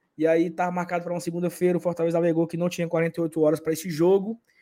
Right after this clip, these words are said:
e pediu pra federação remarcar pra outro dia. A federação remarcou pra outro dia. Quando remarcou, o Fortaleza foi, o Ceará não foi, o Fortaleza ganhou pro W O. Fim.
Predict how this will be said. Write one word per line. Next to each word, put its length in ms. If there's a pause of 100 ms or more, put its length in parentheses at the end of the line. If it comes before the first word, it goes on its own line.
(180)
e 100
pediu 200
pra 60
federação 440
remarcar 400
pra 120
outro 200
dia. 280 (400)
A 80
federação 440
remarcou 400
pra 120
outro 200
dia. 260
Quando 220
remarcou, 460
o 20
Fortaleza 480
foi, 220
o 20
Ceará 240
não 160
foi, 180
o 60
Fortaleza 220
ganhou 120
pro 60
W 200
O. 220
Fim. 300